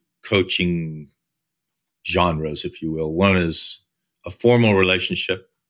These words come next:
and then a coaching style of leadership. And the arc of the relationship is relevant to both of those. If I'm using a coaching style of leadership, the arc of the relationship is how long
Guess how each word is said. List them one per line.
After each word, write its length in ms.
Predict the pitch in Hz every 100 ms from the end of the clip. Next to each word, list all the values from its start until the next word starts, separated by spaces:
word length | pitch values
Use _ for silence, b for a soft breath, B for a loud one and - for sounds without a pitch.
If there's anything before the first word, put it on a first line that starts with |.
| _ _ _ _ _ _
and 140 | 87
then 80 | 90
a 80 | 87
coaching 360 | - 95 -
style 300 | 87 92 80
of 80 | 73
leadership. 460 | 82 90 - 90 - _ _ _ _ _ _ _ _
And 180 | 107 104
the 120 | 107 127
arc 260 | 139 175
of 80 | 160
the 80 | 117
relationship 600 | 95 123 - - 101 -
is 320 | 98 92 85
relevant 400 | 95 110 110 85
to 60 | -
both 300 | 82 95 95
of 80 | 80
those. 300 | - - _ _ _ _ _ _ _ _ -
If 220 | 104 -
I'm 200 | 143 160
using 340 | 131 123 113
a 60 | 95
coaching 360 | - 110 -
style 340 | 98 - 95 87
of 60 | 82
leadership, 480 | 107 131 - 92
the 140 | 98 -
arc 260 | 110 123 123
of 100 | 98
the 100 | 90
relationship 640 | 85 95 113 107 - 85
is 120 | 90
how 200 | - 107
long 400 | 110 107 95 90